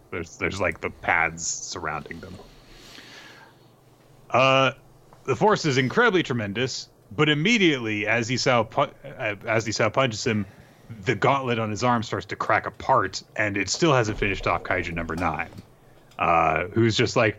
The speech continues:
"Oh yeah, it's good. Yeah, this, this is power worthy of being my own." Uh, but Isao keeps on coming. He does a big-ass uppercut to the gut, and then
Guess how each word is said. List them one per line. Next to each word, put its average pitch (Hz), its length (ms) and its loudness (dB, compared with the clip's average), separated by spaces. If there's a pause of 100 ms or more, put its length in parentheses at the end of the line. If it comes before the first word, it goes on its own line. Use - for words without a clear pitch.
"Oh 254 120 6
yeah, 214 260 6 (160)
it's - 140 -18
good. 202 280 4 (380)
Yeah, 151 240 4 (340)
this, 160 220 -6
this 151 240 -2
is 151 120 -2
power 160 260 4
worthy 147 320 2
of 127 100 -4
being 135 180 0
my 120 240 2
own." 82 180 -8 (720)
Uh, 98 360 0 (840)
but 117 200 2
Isao 131 340 0
keeps 127 260 -6
on 107 180 -6
coming. 127 580 -4
He 101 220 -14
does 110 460 -2
a 92 380 -2 (400)
big-ass 139 580 2
uppercut 156 540 0
to - 80 -12
the 82 100 -10 (140)
gut, 175 460 0 (520)
and 104 220 -4
then 107 400 2